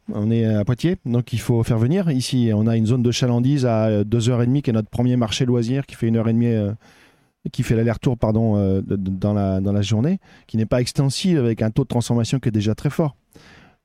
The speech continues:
Donc il faut aller les chercher, euh, de plus loin. Et donc, euh, bah, tout ce qui, euh, permettra de densifier l'attractivité et l'offre, euh,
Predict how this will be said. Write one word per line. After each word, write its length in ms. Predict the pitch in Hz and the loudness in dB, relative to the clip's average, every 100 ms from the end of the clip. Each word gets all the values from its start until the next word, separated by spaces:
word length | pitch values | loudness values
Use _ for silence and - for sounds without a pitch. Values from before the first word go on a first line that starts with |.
| _ | _
Donc 280 | 117 120 127 | -2 -2 0
il 100 | 113 | -4
faut 180 | - 120 | 0 0
aller 140 | 117 113 | 2 0
les 80 | |
chercher, 380 | 110 160 - 180 - 220 | 0 -2 -2 -4 -4 -6
euh, 100 | 107 | -4
de 200 | 101 110 | -2 -2
plus 160 | 113 143 | 0 0
loin. 260 | 160 151 | 2 0
Et 160 | 107 95 | 0 0
donc, 280 | 117 123 - | 0 -2 0
euh, 180 | 98 95 | 0 0
bah, 140 | 90 92 | -2 -4
tout 160 | - 196 | -2 -2
ce 100 | - | -2
qui, 300 | - - 143 | -10 -2 0
euh, 240 | 135 110 98 - - - | 2 0 -2 -6 -18 -4
permettra 400 | 131 123 117 127 | 0 0 0 -2
de 80 | 117 | -4
densifier 760 | 113 147 135 - 123 - 131 117 _ _ - - - | -2 0 0 -4 -6 -2 -2 -2 _ _ -20 -10 -4
l'attractivité 800 | 110 120 117 - 123 113 120 | -2 -2 -4 -4 -4 0 0
et 40 | 113 | 2
l'offre, 300 | 151 180 - | 0 -2 -2
euh, 280 | 110 104 | 0 2